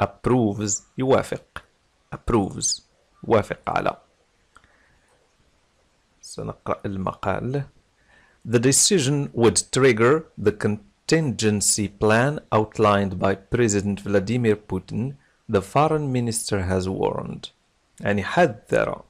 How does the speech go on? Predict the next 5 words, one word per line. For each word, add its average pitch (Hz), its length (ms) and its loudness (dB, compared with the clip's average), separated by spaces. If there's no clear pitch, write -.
وزير 104 460 4
الخارجية، - 680 -6
حذر، 101 640 -2
has 98 320 0
warned، 110 840 0